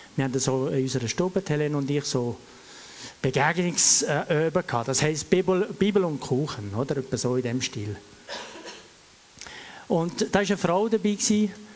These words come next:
und, ja, die hat irgendwie, der letzte Funke hat noch nicht stattgefunden. Und am Samstagmorgen früh bin ich auch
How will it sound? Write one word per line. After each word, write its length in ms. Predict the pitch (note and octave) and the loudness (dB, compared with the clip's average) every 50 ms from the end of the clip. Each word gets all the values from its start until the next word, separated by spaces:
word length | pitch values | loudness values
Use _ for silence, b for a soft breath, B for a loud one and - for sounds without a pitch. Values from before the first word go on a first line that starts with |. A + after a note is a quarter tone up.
| B B B B B - | B B B B B -4
und, 600 | - E3 D#3+ D#3+ D#3 D#3+ D3+ - - - - B3+ - - - - - - - - - | -2 0 0 0 0 -2 -2 0 0 0 0 -2 -8 -12 -20 -20 -20 -20 -20 -12 -6
ja, 220 | - - E3+ F#3+ | -2 0 0 0
die 180 | - F3 E3+ D#3+ | 0 0 0 0
hat 180 | E3+ E3 - - - - - - - - - B B B B B B B - - - - | 0 -2 -2 -2 -2 -2 -4 -8 -16 -16 -18 B B B B B B B -20 -18 -8 -2
irgendwie, 380 | G#3 F#3 F3 G3+ F#3+ F3+ F#3+ | 0 0 2 2 2 2 2
der 100 | F3 E3 | 2 2
letzte 260 | D#3 F3 F3+ - - - | 2 0 0 0 0 0
Funke 380 | - E3 E3+ F3+ - - D#3+ | 0 0 0 -2 -2 -2 -2
hat 100 | D#3 D#3 | 0 0
noch 100 | C#3+ C#3 | 0 -2
nicht 160 | D3 D#3 D3+ | -2 -2 -2
stattgefunden. 680 | - - D3+ D3+ - - - C#3 A#2+ A2 A2+ A2+ A2+ G2+ - - - - - - - - - - - - - - - - - - - - - - - - - - | -2 -2 -2 -4 -4 -6 -6 -4 -4 -4 -6 -6 -8 -8 -10 -14 -20 -20 -20 -20 -20 -20 -20 -20 -20 -20 -20 -20 -20 -20 -20 -20 -20 -20 -20 -16 -12 -10 -6 -4
Und 160 | A#3 E3+ D#3 | -2 0 0
am 200 | E3 D#3+ D3+ D3 | 0 0 0 0
Samstagmorgen 1000 | C#3+ D3+ E3 F#3 F#3 - F#3 D#3+ - E3 D#3 D#3+ F3+ G3+ G#3 - A#3 A#3 A#3 G#3 - | 0 0 0 0 0 0 -2 0 0 0 0 2 0 0 2 2 2 2 2 0 -2
früh 440 | - B2+ - D#3+ F#3 G3+ A#3+ C4+ C4+ A#3 - - - - - - | -4 -2 0 2 4 4 2 2 0 -2 -6 -8 -12 -16 -10 -4
bin 200 | D#3 D3+ D#3 D3+ | -2 -2 0 0
ich 120 | D3+ C3 | 0 0
auch 340 | C#3+ D#3 F#3 A3 C4 B3+ | 2 2 2 2 2 0